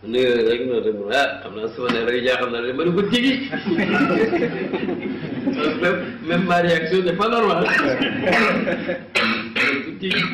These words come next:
Mu ne ma, waaw, foofu la wax ju rëy. Mu ne, waaw, xam nga loolu moom ci sama njëlbéen ak mbit la ma daloon. Ndax li ma bëggoon a dugal ci jamono daf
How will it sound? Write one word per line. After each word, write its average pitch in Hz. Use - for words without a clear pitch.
Mu 135
ne 127
ma, 117
waaw, 113
foofu 127
la 123
wax 120
ju 110
rëy. 156
Mu -
ne, 104
waaw, 101
xam 101
nga 107
loolu 110
moom 110
ci 104
sama 117
njëlbéen 139
ak 139
mbit 127
la 98
ma 95
daloon. 92
Ndax -
li 117
ma 143
bëggoon 131
a 120
dugal 113
ci 120
jamono 120
daf 120